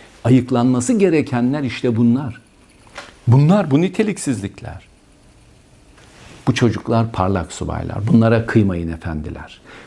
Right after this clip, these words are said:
Bunlara kıymayın. Kıymayın bu çocuklara. Disiplinsizlik mi diyorsunuz? Burada ne olur? Adalet duygusu nedir? Adalet duygusu ölçülü cezadır. Burada disiplinsizlik var mı?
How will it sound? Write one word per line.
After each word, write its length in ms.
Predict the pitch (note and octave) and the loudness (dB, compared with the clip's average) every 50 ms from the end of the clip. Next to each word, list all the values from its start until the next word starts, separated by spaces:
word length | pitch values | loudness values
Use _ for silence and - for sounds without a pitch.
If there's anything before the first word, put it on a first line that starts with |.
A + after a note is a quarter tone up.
| - - - | -8 0 2
Bunlara 480 | B2 C#3 C#3+ C3+ B2+ B2 B2+ C3+ B2+ | 4 4 4 4 4 4 2 2 2
kıymayın. 560 | - - - C#3+ C3+ C3 B2 F#2+ D2+ C#2+ C#2+ - - _ _ _ _ _ _ _ _ _ _ _ _ | 0 2 4 4 4 4 2 0 -4 -10 -14 -18 -20 _ _ _ _ _ _ _ _ _ _ _ _
Kıymayın 580 | - - D#3 F#3+ F#3+ F3 C#3+ B2+ A2+ G#2+ G2+ | 0 2 4 4 4 4 2 2 0 0 -2
bu 100 | F#2 F#2+ | -4 -6
çocuklara. 580 | - F#2 F#2+ - - - _ - F2+ F2 E2+ - - - - _ _ _ _ _ _ - | -8 -10 -12 -12 -12 -16 _ -10 -10 -8 -10 -12 -14 -20 -20 _ _ _ _ _ _ 0
Disiplinsizlik 840 | D#3 E3+ E3+ F3 D3+ C#3+ E3 D#3+ D#3 D#3+ F3+ E3 D#3+ E3+ D#3+ E3 - | 2 2 2 0 -2 0 0 0 0 0 -2 -2 -2 -2 -4 -4 -4
mi 100 | C#3 A#2+ | -2 0
diyorsunuz? 420 | A#2 A2+ A2 A2+ - B2 A2 - - - - - - - - _ _ _ _ _ _ - | 2 0 0 0 -2 -4 -4 -4 -6 -8 -10 -14 -16 -20 -20 _ _ _ _ _ _ 0
Burada 300 | B2+ C#3+ C#3+ C#3+ D#3 D3+ | 2 2 2 2 0 0
ne 100 | D#3 E3+ | 0 2
olur? 400 | F3+ E3 C#3 A#2 G2 G2 G#2+ A2+ A2+ - - - _ _ _ - - _ - | 2 2 2 2 0 -2 -4 -6 -10 -16 -20 -20 _ _ _ -20 -18 _ -2
Adalet 460 | B2 A#2 C3 C#3+ D3 E3+ E3 D#3+ - | 2 2 2 2 2 2 0 0 2
duygusu 480 | C#3 B2+ A#2+ A#2 B2 A2+ - - B2 C3+ | 2 2 2 2 0 -2 0 0 2 2
nedir? 340 | C#3+ B2+ F#2+ G2 G#2+ - - - _ _ _ _ _ _ - | 2 2 0 -2 -4 -6 -10 -16 _ _ _ _ _ _ 0
Adalet 520 | A#2 G#2+ B2+ B2+ C#3 E3 F3 E3 - - | 2 2 2 2 2 2 0 0 0 2
duygusu 500 | C#3+ B2 A2+ G#2 A2 A2 - - D#3 - - - | 2 4 4 2 0 -2 -2 -4 -4 -4 0 2
ölçülü 640 | C3+ C#3 C#3+ C#3+ C#3+ C#3+ - F3 F3 E3+ F3+ - | 4 4 4 4 0 -2 -4 -4 -2 -2 -4 -4
cezadır. 760 | - A#2 A2+ G#2+ F#2+ - A2 A2+ A2+ A#2 - - - - - _ _ - - - - - - | -2 0 -2 -2 -2 -2 -4 -6 -6 -8 -12 -18 -20 -20 -20 _ _ -20 -20 -20 -20 -4 -4
Burada 220 | D3+ C3+ F3 D3+ C3+ | 0 0 2 0 0
disiplinsizlik 920 | C3 - - - - D3+ D3 C#3 - D#3 C#3+ C#3+ - - - - - - - - - _ _ _ _ _ _ - | -2 -4 -4 -2 0 0 0 0 0 -2 -4 -4 -6 -10 -12 -12 -16 -20 -20 -20 -20 _ _ _ _ _ _ 2
var 220 | C#3+ D3+ D#3+ D3 | 2 2 2 0
mı? 180 | A#2+ G2 F2 | 0 -2 -4